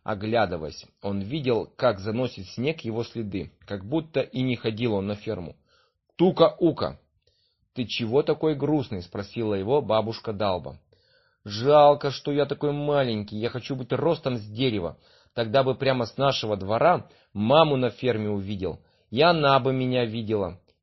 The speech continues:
"Ник-ник", сказала бабушка Далбу, "станешь таким длинным-длинным, что облака все волосы у тебя на голове перепутают.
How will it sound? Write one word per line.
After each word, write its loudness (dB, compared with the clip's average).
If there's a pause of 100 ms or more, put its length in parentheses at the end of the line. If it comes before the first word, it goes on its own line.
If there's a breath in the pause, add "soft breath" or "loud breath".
"Ник-ник", -6
сказала 2
бабушка 0
Далбу, 2 (160 soft breath)
"станешь 2
таким -6
длинным-длинным, -2 (200 soft breath)
что 2
облака 4 (160)
все -6
волосы 0
у -4
тебя 0
на -2
голове -2
перепутают. -6